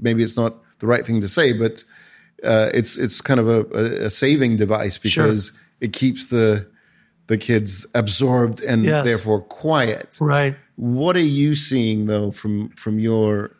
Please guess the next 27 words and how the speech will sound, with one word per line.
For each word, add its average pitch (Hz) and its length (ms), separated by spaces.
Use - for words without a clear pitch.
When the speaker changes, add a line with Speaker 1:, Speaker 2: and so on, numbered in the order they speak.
Speaker 1:
from 107 220
your 107 200
lab 117 380
about, 143 320
Speaker 2:
Yeah. - 20
Speaker 1:
you 120 100
know, 107 120
how, 107 220
w-, - 280
w-, 123 300
what 147 220
else 151 280
is 104 140
this 107 200
doing - 360
to 202 60
Speaker 2:
Well, 214 260
Speaker 1:
kids? - 220
Speaker 2:
so 196 480
i-, 254 240
it's 196 200
interesting. 151 480
So 156 160
we 165 120
did 160 160
a 143 60
study, 143 560